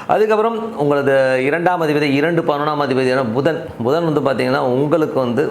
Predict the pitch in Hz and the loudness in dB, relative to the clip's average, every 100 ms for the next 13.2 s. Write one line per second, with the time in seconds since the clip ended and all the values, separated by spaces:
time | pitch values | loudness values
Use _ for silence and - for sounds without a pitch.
0 | 120 123 127 120 113 110 110 107 110 107 | -2 0 0 2 2 2 0 0 0 0
1 | 120 147 - - - - 160 180 - 147 | -2 -4 -12 -16 -4 0 0 0 0 0
2 | 165 151 143 - - - 117 127 139 127 | 0 0 0 -2 -8 -4 -2 0 0 0
3 | 131 127 123 117 113 107 110 107 107 110 | 0 0 0 0 2 0 0 0 0 0
4 | 101 101 101 98 95 95 110 131 123 120 | 0 0 0 0 0 -2 0 0 -2 -2
5 | 101 101 98 101 101 95 95 92 110 123 | -2 -4 -4 -4 -4 -2 -2 -2 -4 -6
6 | 101 107 - 110 107 104 101 71 107 117 | -6 -6 -4 -2 0 0 -2 -2 -2 -2
7 | 113 131 160 156 160 151 139 135 127 117 | 0 0 0 -2 0 0 0 0 -2 0
8 | 139 120 123 120 117 135 113 120 139 120 | -2 0 -2 0 0 0 0 0 0 0
9 | 135 117 101 107 110 107 113 110 104 104 | 0 0 -2 -2 -2 -2 -2 -2 -2 0
10 | 107 98 95 131 117 104 - 101 - - | 0 -2 -2 -2 0 0 0 -4 -4 -12
11 | - - - - 135 143 139 151 143 151 | -12 -14 -4 0 0 0 2 2 0 0
12 | 156 151 143 - 127 127 127 127 110 117 | 0 2 2 2 0 0 0 0 0 0
13 | 117 135 | 2 0